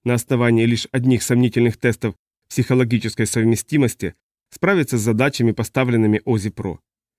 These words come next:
Или такой принцип подбора кадров окажется малоэффективным? Его уже волновала парочка таких гражданских менеджеров, которые могли легко провалить свои миссии.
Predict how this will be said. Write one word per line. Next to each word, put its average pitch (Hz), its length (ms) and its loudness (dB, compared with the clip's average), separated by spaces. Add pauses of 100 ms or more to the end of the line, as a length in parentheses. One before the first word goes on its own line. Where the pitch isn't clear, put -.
(160)
Или 123 180 2
такой 120 300 0
принцип 123 340 -2
подбора 117 320 -2
кадров 113 400 -4
окажется 117 480 -4
малоэффективным? 117 880 -4 (560)
Его 127 260 4
уже 127 200 0
волновала 120 460 2
парочка 123 440 -2
таких 120 300 -2
гражданских 120 560 -2
менеджеров, 120 500 0 (320)
которые 156 360 2
могли 127 280 2
легко 120 320 0
провалить 117 400 0
свои 113 220 0
миссии. 95 420 -6